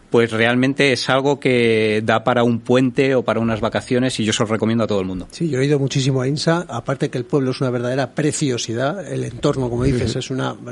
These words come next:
Speaker 2: pasada, los pueblos abandonados se recomienda no grabar por la noche audio porque te puedes sorprender con lo que, eh,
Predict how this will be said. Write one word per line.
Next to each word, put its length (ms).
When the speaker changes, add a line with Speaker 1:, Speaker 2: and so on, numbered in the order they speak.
Speaker 2:
pasada, 460
los 160
pueblos 260
abandonados 400
se 80
recomienda 580
no 280
grabar 400
por 160
la 80
noche 420
audio 380
porque 320
te 100
puedes 160
sorprender 380
con 100
lo 80
que, 160
eh, 60